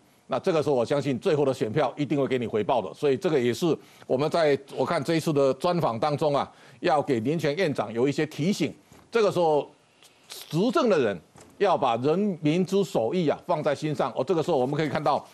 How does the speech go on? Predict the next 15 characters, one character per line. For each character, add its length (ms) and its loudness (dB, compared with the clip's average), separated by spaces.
五 160 2
月 100 4
份 180 0
在 360 2
大 160 0
概 320 2
税 300 0
改 180 0
的 100 2
方 180 2
案 160 0
即 200 -4
将 340 0
要， 340 4
要 340 4